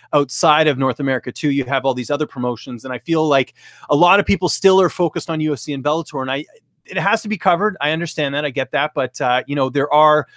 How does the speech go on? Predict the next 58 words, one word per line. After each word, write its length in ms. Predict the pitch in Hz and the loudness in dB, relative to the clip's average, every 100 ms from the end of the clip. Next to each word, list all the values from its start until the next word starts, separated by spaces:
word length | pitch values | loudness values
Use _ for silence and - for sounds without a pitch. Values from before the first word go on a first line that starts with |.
| _ _ | _ _
really 240 | 139 180 | 2 4
good 120 | 180 - | 2 2
prospects 460 | 170 156 - 147 | 2 2 -2 -6
out 140 | 151 143 | -6 -4
there. 160 | 139 | -4
There 100 | 139 | -2
are 80 | 139 | -2
really 220 | 135 147 | -2 -4
good 200 | 135 127 | -6 -8
shows 360 | - 165 175 156 | -4 -2 0 0
out 120 | 147 | -2
there 160 | 139 131 | -2 -2
that 140 | 131 143 | -4 -2
aren't 180 | 170 | -4
the 80 | 156 | -2
U 80 | 143 | -4
F 80 | 127 | -4
C 140 | - | -8
and 100 | 120 | -6
Bellator, 540 | 120 120 117 127 120 120 | -4 -4 -6 -4 -4 -4
and 240 | 120 120 123 | -6 -6 -4
I'd 140 | 131 | -2
like 120 | 131 | -2
to 80 | - | -4
see 160 | - 131 | -8 -2
that 240 | 123 120 | 0 0
covered 280 | - 123 117 | -2 -2 0
a 40 | |
little 160 | 117 120 | -2 0
bit 140 | 113 | -2
more. 320 | 113 131 135 - - - | 2 4 4 2 -8 0
I 80 | 185 | 4
think 180 | 254 165 | 6 6
women's 280 | 180 175 165 | 6 6 6
M 100 | 151 | 4
M 120 | 131 | 4
A 160 | 139 151 | 2 2
still 180 | - | 0
doesn't 220 | 147 135 143 | 0 0 0
get 100 | 139 | 0
enough 220 | 139 - | -2 -2
coverage. 480 | 143 135 147 139 135 | -2 0 -2 -4 -10
It's 160 | - | -4
nice 200 | 151 147 | -2 -2
to 100 | - | -6
see, 420 | - 143 139 135 139 | -6 -2 0 -2 -2
you 60 | |
know, 140 | 135 123 | -2 0
bigger 340 | 110 139 139 | 2 2 4
outlets 320 | 135 131 127 | 2 2 -2
like 140 | 135 117 | -2 -2
M 160 | 131 | -2
M 100 | 127 | 0
A 60 | 123 | -2
Fighting 480 | - 139 127 131 117 | 0 0 0 -2 -4
do 160 | 127 | -6
stories 480 | 123 - 127 123 127 | -6 0 2 2 0
on 160 | 127 | -2